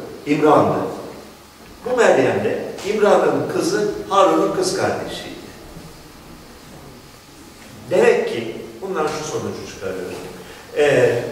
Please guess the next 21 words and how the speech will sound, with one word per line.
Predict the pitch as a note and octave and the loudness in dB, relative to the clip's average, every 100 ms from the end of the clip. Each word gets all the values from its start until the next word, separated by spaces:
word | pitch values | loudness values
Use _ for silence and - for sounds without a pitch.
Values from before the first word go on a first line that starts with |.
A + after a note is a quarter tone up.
| - - | -8 -2
Kur'an'ı | F#4 G#4+ A#4 A4 | 4 6 8 8
yazan | F3+ - C4 - - | 6 4 2 0 -4
kişi | - - - - - - - - - | -6 -8 -8 -10 -14 -18 -20 -20 -8
Tevrat'ta | D#3+ F3+ G3 G3+ A3 | 0 4 6 6 4
ve | F3 D#3+ | 4 2
İncil'de | D#3+ E3 D#3+ | 0 2 4
geçen | - - - - - - | 4 2 0 -2 -6 -8
iki | - G#3 | -6 0
ayrı | - F#3 E3+ | 2 2 2
Meryem'in | D#3+ D#3+ D#3+ - G#3+ | 2 2 0 -2 0
aynı | A3 - - | 2 2 0
kişi | - - | -4 -2
olduğunu | G#2 G#2 G2 G2+ | 0 0 -4 -4
zannetmiş. | G#2+ G2 F#2 F#2 - - - - - - - - - A3+ | -2 -2 -2 -6 -10 -12 -14 -14 -18 -18 -20 -20 -8 -6
Ve | A3 | -2
bu | A3+ | -2
şekilde, | - - - - - - - - | -2 -2 -2 -2 -4 -6 -12 -2
e, | C3+ - E3+ | 2 2 2
bir | E3 | 0
hikaye | D#3 C#3 A2 G2 | 0 0 0 0
kurmuştur. | F#2+ - - - - | -2 -6 -8 -12 -14